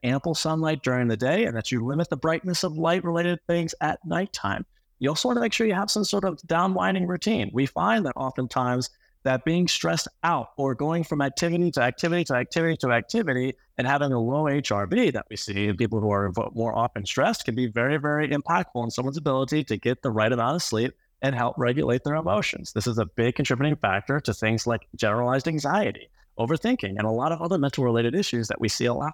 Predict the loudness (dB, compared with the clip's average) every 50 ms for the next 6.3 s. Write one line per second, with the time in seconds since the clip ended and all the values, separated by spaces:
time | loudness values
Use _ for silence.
0 | -8 _ -2 0 2 2 2 2 0 0 0 0 -2 -4 -10 -12 -14 -18 -18 -18
1 | -18 _ _ _ _ -2 0 0 0 0 0 0 0 2 2 2 2 2 2 0
2 | 2 2 2 2 0 0 0 0 0 0 0 0 0 0 0 0 0 0 0 0
3 | 0 0 0 -2 -2 -2 -2 -2 0 0 0 -2 0 0 -2 -2 -2 -4 -6 -10
4 | -14 _ _ _ _ _ -2 -2 0 0 0 0 0 0 -2 0 0 0 -2 0
5 | 0 0 2 2 2 2 0 -2 -2 -2 -2 0 0 0 0 -2 -2 0 0 2
6 | 2 2 0 0 -2